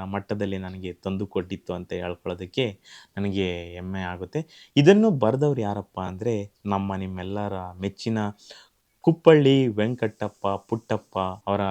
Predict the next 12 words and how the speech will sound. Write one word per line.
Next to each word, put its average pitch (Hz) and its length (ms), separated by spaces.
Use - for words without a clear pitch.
ಸುಂದರವಾದ 147 680
ನಾಮವೇ 101 580
ಕುವೆಂಪು. 120 800
ಇವರು 104 300
ನಮಗೆ 101 360
ಮೊಟ್ಟ 107 400
ಮೊದಲ 110 360
ಬಾರಿಗೆ 110 520
ನಮ್ 95 480
ಕನ್ನಡಕ್ಕೋಸ್ಕರನೇ 123 1300
ತಮ್ಮದೇ 131 340
ಆದಂತಹ 120 440